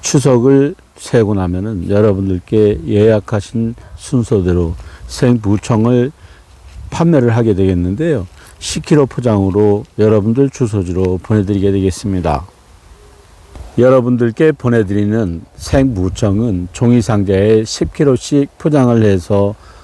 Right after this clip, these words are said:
보내드리게 되겠는데요. 화물을 받게 되시면은 바로 손질을 해서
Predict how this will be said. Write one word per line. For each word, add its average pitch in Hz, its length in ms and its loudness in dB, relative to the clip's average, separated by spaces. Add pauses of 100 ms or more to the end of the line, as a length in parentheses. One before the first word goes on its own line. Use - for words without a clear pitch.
(120)
보내드리게 110 500 2
되겠는데요. 95 720 -2 (440)
화물을 151 420 2
받게 110 380 -2
되시면은 92 640 -4 (100)
바로 110 460 2 (260)
손질을 131 560 2
해서 95 500 0